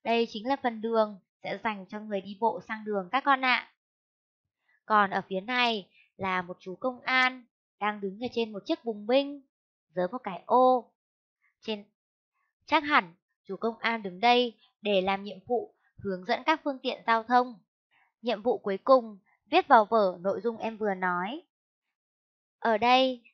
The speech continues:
các con hãy viết lại nội dung mà chúng mình vừa nói. Với bài tập này, với nhiệm vụ này, cô viết lại những điều mà cô vừa nói với các con ở hoạt động phía trước. Tương tự như cô, các con hãy viết vào vở ô ly của mình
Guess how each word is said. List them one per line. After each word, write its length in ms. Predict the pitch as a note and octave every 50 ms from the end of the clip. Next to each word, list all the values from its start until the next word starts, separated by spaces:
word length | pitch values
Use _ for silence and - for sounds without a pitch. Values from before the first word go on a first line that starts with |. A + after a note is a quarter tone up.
| _ -
các 180 | B3+ B3+ -
con 220 | - A#3 A3 A3 G#3+
hãy 180 | A3 - A#3
viết 160 | G#3+ D4 D#4
lại 260 | D4 C#4 C4 A#3+ A3+ G#3
nội 200 | G#3+ F3 G3 -
dung 260 | C4+ C4+ C#4 C#4+ C#4 - _ _ _ _ _
mà 260 | F#3+ G3+ F#3+ F#3 F3+ F3
chúng 160 | F#3+ F3 F3+
mình 180 | G3+ A#3+ A#3 G#3 F3+
vừa 120 | G#3 G3
nói. 480 | F#3 F3+ F3+ F3 F3 F3+ G3+ C4 D#4+ E4 _ _ _ _ _ _ _ _ _ _ _ _ _ _ _ _ _ _ _ _ _ _ _
Với 160 | F3+ F#3 F#3
bài 160 | G3 A#3+ A#3
tập 160 | G#3+ - G3 - -
này, 440 | G3+ G3+ G3+ G3+ G3+ G3 F3+ - _ _ _ _ _ -
với 160 | G3+ G3+ A3+
nhiệm 160 | C#4 D4+ A#3+
vụ 180 | G3+ B3 A3 -
này, 440 | G#3 G#3+ G#3+ G3+ G3+ G3+ G3 F#3 _ _ _ _ _ _ _
cô 200 | - G3+ G#3 G3+ G3+
viết 140 | B3 C#4 C4
lại 380 | C4 B3 A#3+ A#3+ A3 - - -
những 180 | G#3 G#3 G#3+ -
điều 380 | B3+ B3+ A#3 A3 G#3 F#3+ F#3+ _ _ _ _ _
mà 320 | - G3 F#3+ F3+ F3 E3+ E3+ _
cô 140 | - G#3 G#3
vừa 160 | F#3 G3+ F#3+
nói 300 | F3+ F3 F3+ F3 F3 F3+ F3
với 100 | F#3 F3+ F3+
các 160 | B3 C4+ C#4+ -
con 360 | C#4 C4 B3 B3 B3 B3+ B3 - _ _ _ _
ở 200 | - A#3+ A3+ G3
hoạt 220 | F3 F3+ G3 F#3+ -
động 160 | G#3+ - - -
phía 100 | G#3 G3+ G3+
trước. 300 | - D4+ D#4+ F4 G4 G4+ - _ _ _ _ _ _ _ _ _ _ _ _ _ _ _ _ _ _ -
Tương 160 | A3+ A3 A3
tự 160 | G#3+ A#3+ G#3
như 180 | F#3 G#3+ A3+ A3+ A3
cô, 440 | - A#3 A#3+ A#3 A#3 A#3 A3+ G#3+ - _ _ _ _ _
các 160 | - A3+ A#3 -
con 260 | - A#3 G#3+ G#3 G#3
hãy 180 | G3+ G#3 G3+ G#3 G#3
viết 140 | D4+ E4+ C#4
vào 140 | B3+ A3+
vở 160 | G3+ A3 G3+ G3
ô 180 | - A#3 C4
ly 180 | C4+ C#4 C#4+ C4+
của 160 | - A3 G3
mình 400 | F#3+ G3 G#3+ G#3+ G#3 G3+ F#3+ F3+